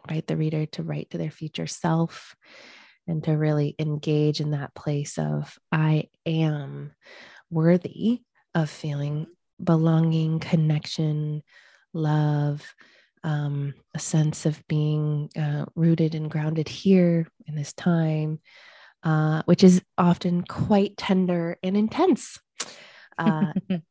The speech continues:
Speaker 1: and, and important. And, you know, I, I find when I talk about belonging, um, a lot of folks are like, "Yeah, yeah, friendships and community and yes, yes, yes, community care." And it's like, yeah. And also you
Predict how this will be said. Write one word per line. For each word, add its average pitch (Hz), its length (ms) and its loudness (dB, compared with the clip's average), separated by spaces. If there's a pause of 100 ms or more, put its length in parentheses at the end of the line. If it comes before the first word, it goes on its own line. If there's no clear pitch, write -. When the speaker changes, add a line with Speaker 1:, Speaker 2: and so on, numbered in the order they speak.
(120)
Speaker 1:
and, 160 460 0 (160)
and 165 160 4
important. 160 920 0
And, 160 260 -10
you 156 60 -8
know, 131 180 -8
I, - 260 -8
I 175 300 -6
find 165 400 -2
when 170 140 -2
I 160 60 0
talk - 180 -6
about 160 240 -2
belonging, 160 680 -2 (600)
um, 156 440 -4 (520)
a 165 60 0
lot 156 160 2
of 151 80 -2
folks 156 300 -6
are 151 100 -4
like, 135 180 -6
"Yeah, 170 120 4
yeah, 143 160 4
friendships 196 680 4
and 151 120 -2
community 185 680 8
and 156 140 -2
yes, 175 220 -2
yes, 175 140 -10
yes, 165 200 -10
community 180 340 6
care." 165 220 -4
And 151 80 -6
it's - 140 -18
like, - 180 -16
yeah. 151 140 -8
And 151 140 -4
also 160 200 -6
you 180 580 4